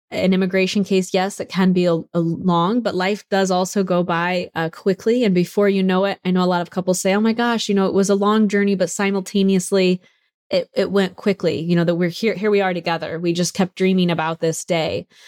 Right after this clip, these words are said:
So really just reframe all of the things that you have to be grateful for. Focus your energy on your relationship make sure you have a,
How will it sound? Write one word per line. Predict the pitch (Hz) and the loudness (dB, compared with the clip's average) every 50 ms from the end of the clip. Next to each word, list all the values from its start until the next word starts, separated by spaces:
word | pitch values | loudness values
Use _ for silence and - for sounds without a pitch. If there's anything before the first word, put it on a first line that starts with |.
| - _ _ | -20 _ _
So | - - - 202 | -6 0 2 2
really | 196 190 208 214 233 233 226 202 165 - _ | 2 2 2 2 2 2 0 0 -2 -6 _
just | - - 233 226 | -6 -6 -4 -2
reframe | - 214 220 220 214 - - 196 185 180 180 175 175 - | -2 0 0 0 0 -2 -2 -2 0 0 0 0 0 0
all | 190 196 208 208 | 0 0 2 2
of | 196 185 | 0 0
the | 185 180 170 | 0 -2 -2
things | - - 185 175 165 165 160 - | 0 0 0 2 2 0 0 0
that | 160 160 | 0 2
you | 170 175 165 | 2 2 2
have | 160 160 160 165 165 170 180 - _ - | 0 -2 -4 -4 -6 -8 -10 -14 _ -6
to | - 170 | -4 -2
be | 170 165 160 | -2 -2 -2
grateful | 160 - 202 262 302 240 - - 196 180 | -2 0 -2 -2 -2 -2 -2 -2 -2 -2
for. | - - 180 170 165 165 196 285 339 - _ _ _ _ - - - _ _ _ _ _ | -2 -2 -2 0 0 0 0 -2 -4 -8 _ _ _ _ -20 -20 -20 _ _ _ _ _
Focus | - - - 226 233 240 - 247 - - - | -8 -2 2 2 2 2 0 -6 -6 -4 -6
your | 226 - - | -6 -4 -2
energy | 202 190 175 175 175 175 175 175 170 170 202 262 294 254 - _ - | 0 0 2 2 0 0 0 0 0 2 0 0 -4 -6 -10 _ -2
on | - 180 180 185 | 0 2 4 4
your | 185 196 196 | 4 4 2
relationship | 214 208 202 190 165 165 151 - - 170 165 160 - - 185 202 277 - _ _ _ _ - - _ _ _ _ _ _ - | 2 2 2 0 -2 -2 -2 -4 -4 -2 -2 -2 -2 0 0 0 0 -2 _ _ _ _ -20 -20 _ _ _ _ _ _ 0
make | 185 185 185 185 185 185 | 2 2 4 4 2 0
sure | - - - 190 185 185 | -2 -2 0 2 2 2
you | 190 185 202 196 190 | 2 2 2 2 2
have | 180 180 175 170 170 170 170 165 - - | 2 0 0 0 0 0 -2 -4 -4 -4
a, | - 165 | -4 -4